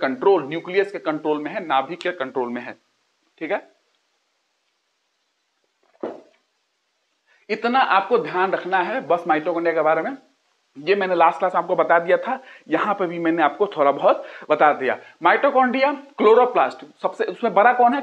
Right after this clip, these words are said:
Chloroplast बड़ा होता है, mitochondria उससे छोटा होता है, ठीक है, ये ध्यान रखना है। Mitochondria का color कोई पूछे तो yellow color का होता है, लगभग yellow color का। Riboflavin उसके अंदर होती है,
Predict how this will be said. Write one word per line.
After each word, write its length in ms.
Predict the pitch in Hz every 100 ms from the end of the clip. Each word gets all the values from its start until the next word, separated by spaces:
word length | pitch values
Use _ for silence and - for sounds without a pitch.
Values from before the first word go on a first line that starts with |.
| -
Chloroplast 540 | 190 220 254 233 214 180
बड़ा 160 | 202
होता 240 | 226 240 262
है, 60 |
mitochondria 480 | 196 175 180 170 196
उससे 160 | 165 180
छोटा 280 | - 117 107
होता 220 | 90 95
है, 60 |
ठीक 140 | 123 233
है, 100 | - - - -
ये 100 | -
ध्यान 220 | 190 180
रखना 200 | 175 165
है। 220 | 151 - -
Mitochondria 580 | 180 240 285 262 285 254
का 80 | 226
color 260 | 208 254
कोई 140 | 254 262
पूछे 320 | 247 233 277 285 - -
तो 220 | 185 175
yellow 300 | 165 208 247
color 240 | - 180 156
का 100 | 135
होता 200 | 123 127
है, 80 | 123
लगभग 580 | 156 165 214 - 143
yellow 200 | 180 220
color 220 | 202 151 147
का। 100 | 147
Riboflavin 760 | 175 196 269 - 196 196 233
उसके 200 | 220 226
अंदर 180 | 190 180
होती 220 | 165 170
है, 140 | 190